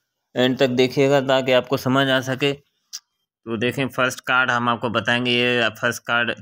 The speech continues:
तीनों कार्ड आपको मिलेंगे स्पेशल्स में। स्पेशल्स में तीनों कार्ड मिलेंगे आपको।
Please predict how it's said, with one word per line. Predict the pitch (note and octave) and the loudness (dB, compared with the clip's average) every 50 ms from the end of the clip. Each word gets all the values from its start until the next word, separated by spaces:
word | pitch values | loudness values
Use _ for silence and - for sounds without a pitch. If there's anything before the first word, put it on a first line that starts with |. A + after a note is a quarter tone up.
| G2+ | -8
तीनों | - A#2 A2+ B2 A#2+ | -8 -6 -4 -4 -2
कार्ड | A#2+ B2 B2 B2 A#2+ | -2 0 0 2 2
आपको | A#2+ A#2+ - - B2 | 0 -2 -2 -4 -4
मिलेंगे | A#2+ B2 B2 B2 B2+ C3 B2 A#2 | -2 -2 -2 -2 -2 -2 -4 -4
स्पेशल्स | - - - A#2 A2 - C3 A#2 A#2 G#2+ A2 - | -6 -6 -8 -8 -6 -4 -4 -4 -4 -4 -8 -8
में। | G#2+ G2 F#2 F#2 _ _ _ _ _ _ _ _ _ - | -8 -8 -10 -10 _ _ _ _ _ _ _ _ _ -20
स्पेशल्स | - - - - A#2+ A#2+ - C3 A#2+ A#2 A2+ A2+ B2 | -20 -16 -10 -8 -8 -6 -4 -2 -4 -4 -4 -8 -12
में | A#2 | -12
तीनों | G#2 - A#2 A2 A2+ A2 | -10 -8 -6 -6 -6 -2
कार्ड | G#2+ A2 A2 A2 G#2+ | 0 0 0 0 0
मिलेंगे | A2 A2+ A2+ A#2 A#2 A#2+ | -2 -2 -2 -2 -2 0
आपको। | A#2 A#2 A#2 A#2 - B2+ B2+ B2 | 0 0 -2 -4 -6 -8 -8 -8